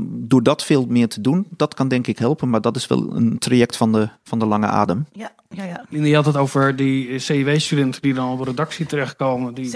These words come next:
Speaker 2: C W, niet
Speaker 3: C W?
Speaker 2: C W, ja.
Speaker 3: Eh, studenten die op een redactie terechtkomen die wel statistiek hebben. Is het niet gewoon de hoofdredacteur die eigenlijk moet zeggen, "Goh, je doet deze bewering, eh, eh,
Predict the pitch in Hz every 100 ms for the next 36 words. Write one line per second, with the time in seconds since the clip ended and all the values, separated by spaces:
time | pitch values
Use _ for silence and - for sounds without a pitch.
0 | 226 196 180 170 - 190 - 165 147 175
1 | 175 185 - _ - 143 147 143 135 -
2 | 147 143 147 139 139 135 160 147 143 135
3 | 139 127 127 147 160 143 120 - 123 113
4 | - - _ - 202 170 185 151 185 175
5 | 202 214 175 131 - 107 101 104 92 101
6 | 123 104 113 - 110 - 104 139 123 117
7 | 120 120 117 113 117 113 113 113 110 110
8 | 110 101 117 113 113 110